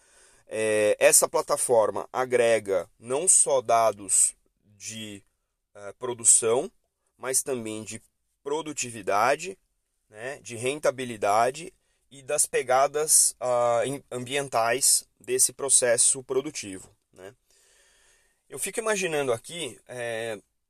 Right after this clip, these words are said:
uma discussão muito comum nos, nos fóruns, quando a gente discute casos de uso. "Ah, mas já tem blockchain pra rastreabilidade de X, já tem blockchain pra rastreabilidade de Y."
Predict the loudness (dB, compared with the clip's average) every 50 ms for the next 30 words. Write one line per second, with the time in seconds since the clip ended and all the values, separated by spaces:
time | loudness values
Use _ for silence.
0 | _ _ _ _ -14 -8 -2 0 0 0 2 2 2 2 2 0 -2 -4 -8 -10
1 | -10 -12 _ _ -16 -14 -14 -14 -12 -10 -8 -8 -6 -8 -8 -10 -10 -12 -8 -2
2 | 0 2 2 2 0 -2 0 0 0 2 4 4 4 4 4 2 0 2 0 0
3 | 0 -2 -14 -14 -12 -12 -12 -8 -8 -8 -8 -10 -12 -14 -14 -14 -14 -16 _ _
4 | _ -6 -6 -6 -6 -6 -8 -12 -14 -14 -10 -4 0 0 0 -2 -4 -10 -6 -4
5 | -2 0 0 0 0 0 2 2 2 2 0 _ -10 -8 -6 -4 -4 -4 -4 -2
6 | 0 0 0 0 _ -10 -12 -10 -8 -8 -6 -8 -8 -8 -6 -4 -4 -4 -4 -4
7 | -4 -4 -6 -8 -10 -6 -2 0 2 4 4 4 2 0 -2 -8 -12 -14 -14 -14
8 | -12 -10 -6 -6 -4 -4 -4 -6 -6 -4 -2 -2 -2 -2 -4 -2 0 0 0 0
9 | _ -10 -10 -8 -6 -6 -4 -2 -2 -2 -4 -6 -12 -10 -10 -10 -10 -8 -8 -8
10 | -6 -6 -6 -8 -10 -8 -4 -2 -2 -2 -2 -4 -10 -14 -14 -14 -12 -12 -12 -12
11 | -12